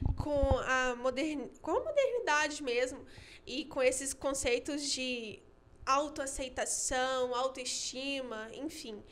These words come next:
que a gente consegue ver uma mulher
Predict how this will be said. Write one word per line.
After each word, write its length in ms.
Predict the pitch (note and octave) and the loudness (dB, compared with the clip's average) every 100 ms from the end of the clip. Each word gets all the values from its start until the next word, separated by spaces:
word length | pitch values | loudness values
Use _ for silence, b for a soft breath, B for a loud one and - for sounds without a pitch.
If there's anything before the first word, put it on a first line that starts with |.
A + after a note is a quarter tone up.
| B B B B | B B B B
que 640 | - D#4+ E4+ F4+ F4+ E4+ - - - | -6 2 4 4 2 -2 -10 -8 0
a 100 | D#4 | 2
gente 260 | E4 F#4 | 2 2
consegue 400 | F#4+ F4 D4+ E4+ | 0 2 2 0
ver 380 | C#4+ C4+ D4 D#4+ | 2 4 4 0
uma 220 | - D4 D4+ | -4 -4 -2
mulher 600 | C#4+ B3+ A3+ B3 F#4+ | -2 2 4 4 -2